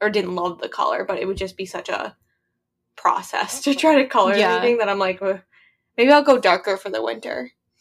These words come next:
Speaker 2: We did some, like, color theory yesterday on FaceTime.
Speaker 1: Yes.
Speaker 2: So my hairstylist told me that I'm a natural seven, and what
Speaker 1: Mm-hmm.
Speaker 2: I've done now brings me up to, like, an eight and a nine in places.
Speaker 1: Mm-hmm.
Speaker 2: And you think you're, like, a five or a six, right?
Speaker 1: I'm probably more of a five,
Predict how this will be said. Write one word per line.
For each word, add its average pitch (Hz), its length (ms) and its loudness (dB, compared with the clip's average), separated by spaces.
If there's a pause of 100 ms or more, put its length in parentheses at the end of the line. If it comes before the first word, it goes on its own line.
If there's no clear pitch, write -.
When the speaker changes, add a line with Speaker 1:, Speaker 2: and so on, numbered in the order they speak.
(240)
Speaker 2:
We 220 80 -6
did 208 140 0
some, 262 100 -2
like, 254 160 -6
color 190 300 -2
theory 180 480 -4
yesterday 208 320 -6
on 190 120 -4
FaceTime. 196 240 -6
Speaker 1:
Yes. 208 580 -2
Speaker 2:
So 190 760 0
my 208 140 -2
hairstylist 247 380 -4
told 226 140 -4
me 226 60 -2
that 208 120 -2
I'm 196 100 -2
a 208 40 -2
natural 196 420 -4
seven, 190 800 -6 (140)
and 214 180 -2
what 196 100 0
Speaker 1:
Mm-hmm. 190 80 2
Speaker 2:
I've 190 100 -6
done 196 220 -6
now 185 540 -4
brings 196 180 -4
me 196 80 -2
up 190 120 -4
to, 208 100 -10
like, 180 260 -8 (120)
an 214 120 -6
eight 202 220 2
and 190 100 -2
a 185 60 -4
nine 180 260 -6
in 208 160 -6
places. 247 680 -8 (200)
Speaker 1:
Mm-hmm. 214 180 -12
Speaker 2:
And 214 120 -4
you 214 80 -4
think 226 180 -4
you're, 208 140 -2
like, 185 340 -4
a 196 60 -12
five 185 400 -2
or 180 80 -2
a 175 80 -6
six, - 400 -8
right? 180 240 -6 (200)
Speaker 1:
I'm 277 180 8
probably 311 380 4
more 220 260 6
of 196 80 0
a 196 60 -6
five, - 680 -8